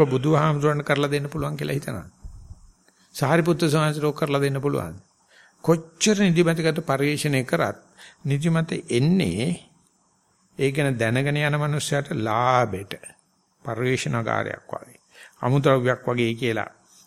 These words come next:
නිදිමත ගැන නැගිටලා සතුටින් නැත්තම් අවදියෙන් යන්න පුළුවන් නම්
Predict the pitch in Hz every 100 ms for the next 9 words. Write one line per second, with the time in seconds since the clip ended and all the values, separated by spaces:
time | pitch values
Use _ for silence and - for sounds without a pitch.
0 | - 127 127 123 139 139 135 131 131 131
1 | - - - _ _ _ _ 113 104 123
2 | 131 143 110 - _ - - 110 - 131
3 | 127 - _ _ _ - 107 101 - 95
4 | 117 127 147 160 139 123 117 139 160 180
5 | 165 110 98 110